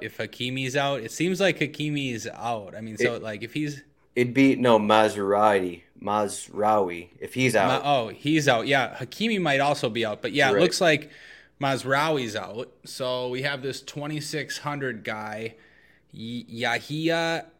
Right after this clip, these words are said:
Speaker 1: Atiat Allah. Definitely never heard of him. He plays for a co-, he plays for a club called My Dad, based out of
Speaker 2: Wydad.
Speaker 1: Casablanca.
Speaker 2: Wydad.
Speaker 1: Oh, that's how you say it?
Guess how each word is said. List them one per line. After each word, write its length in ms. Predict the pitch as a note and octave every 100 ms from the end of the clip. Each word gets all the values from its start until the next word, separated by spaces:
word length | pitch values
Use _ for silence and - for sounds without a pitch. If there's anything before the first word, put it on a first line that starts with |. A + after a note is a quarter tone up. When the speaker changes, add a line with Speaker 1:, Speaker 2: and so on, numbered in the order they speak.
| -
Speaker 1:
Atiat 640 | A#2+ C3 - D3 C#3+ C#3+ - - -
Allah. 640 | B2 A#2+ A2+ G2+ G2 - _ _ _ _ _ _ -
Definitely 480 | B2+ - D#3+ D3+
never 280 | D3+ D3 D3+
heard 200 | D3 C#3
of 100 | B2
him. 300 | A#2+ B2+ C#3 - _ _ - -
He 100 | A#2
plays 300 | C3+ C3 C3
for 180 | C3
a 40 | B2
co-, 220 | C#3 -
he 220 | B2+ A#2
plays 340 | - C#3 C3 C3
for 160 | C3
a 60 | B2
club 400 | - C3+ B2+ A2
called 340 | C3+ B2 G#2+
My 280 | A#2+ B2 B2+
Dad, 500 | A2+ A2 G#2 A2 A#2+ - _ _ _ _ _ -
based 320 | A#2 A2+ B2+
out 160 | A#2+
of 140 | A2+ -
Speaker 2:
Wydad. 400 | B2 A2 B2+ A2
Speaker 1:
Casablanca. 560 | F#2+ F2+ A2+ G#2+ G#2 G2+
Speaker 2:
Wydad. 600 | G#2 A2 G#2 F#2+ D2 - _ _ _ _ -
Speaker 1:
Oh, 140 | B2
that's 160 | B2+ B2
how 60 | C3+
you 160 | B2+
say 260 | - C3 D3
it? 180 | E3